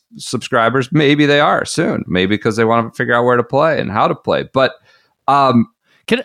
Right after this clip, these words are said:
Speaker 2: can I
Speaker 1: it was
Speaker 2: just say one random thing?
Speaker 1: Yes.
Speaker 2: How, this is, uh, I just realized this because I was watching it with my daughter, and I said, "That's Tiger Woods."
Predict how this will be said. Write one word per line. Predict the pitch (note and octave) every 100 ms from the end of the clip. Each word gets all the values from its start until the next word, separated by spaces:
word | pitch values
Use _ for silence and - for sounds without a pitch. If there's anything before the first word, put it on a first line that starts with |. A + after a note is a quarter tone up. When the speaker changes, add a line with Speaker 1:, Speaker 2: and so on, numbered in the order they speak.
| A#3
Speaker 2:
can | A3+
I | B3
Speaker 1:
it |
was | D4+
Speaker 2:
just | D4 -
say | G#3+ G#3+
one | F#3+ G3+ G3+
random | E3+ D#3+ D#3+ E3 E3
thing? | - C#3 C3+ D#3 _ _ _ _ _
Speaker 1:
Yes. | G#2 F#2 G2 - - _ _ _ _ _ _ _ _ _ _
Speaker 2:
How, | - G3+ B3+ -
this | F#3+ F#3 F#3+ A#3
is, | B3 G#3+
uh, | A3 F3+ E3+ C#3 G2
I | E3+ F#3+
just | G3 G#3+ D#3+ - -
realized | E3+ F#3 F#3+ F#3+
this | G3+ G3+
because | - E3+ E3+
I | D#3+
was | D3+
watching | D3 D3 - D#3+
it |
with | D#3 D#3
my | C3+
daughter, | A#2+ A2+ A2+ A#2 C3 D#3 _ _ _ _ _ -
and | D3 C3+ C3
I | - C3
said, | A#2+ C#3 A#2
"That's | C3 -
Tiger | - C#3+ C#3 C#3
Woods." | B2+ A2+ B2 D3 -